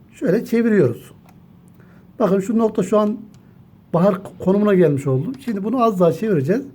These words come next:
Bakın şu anda ne oldu? Eğer dikkat ettiyseniz bakın çevirelim.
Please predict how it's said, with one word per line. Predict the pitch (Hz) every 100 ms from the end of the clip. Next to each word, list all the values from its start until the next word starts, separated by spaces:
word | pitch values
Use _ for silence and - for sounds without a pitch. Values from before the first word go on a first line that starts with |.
| - - - -
Bakın | 208 190 269 - - - _
şu | - 262
anda | 269
ne | 262
oldu? | 302 262 196 -
Eğer | 254 247 254
dikkat | 254 240
ettiyseniz | 247 294 269 190 185 180
bakın | 160 165 -
çevirelim. | - 214 214 160